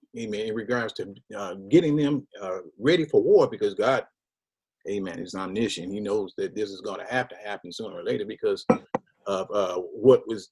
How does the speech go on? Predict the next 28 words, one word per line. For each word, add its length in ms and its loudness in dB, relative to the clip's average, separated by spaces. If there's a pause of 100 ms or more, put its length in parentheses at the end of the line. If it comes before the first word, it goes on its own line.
uh, 60 0 (140)
in, 160 -8
in, 140 -8 (400)
uh, 220 -4 (260)
we 140 0
find 300 2
even 200 2
in 120 0
this 200 0
lesson 360 -2 (720)
and, 140 -2
uh, 300 -4
and 180 -8
how 240 2
Joshua, 880 0 (120)
you 120 -6
know, 80 -4
they 160 0
were, 180 2 (460)
they, 140 2 (120)
he 160 0
wanted 300 6
them 180 2
to 80 -4
be 180 4
warlike 720 8 (760)
people. 440 0 (340)
Amen. 360 -2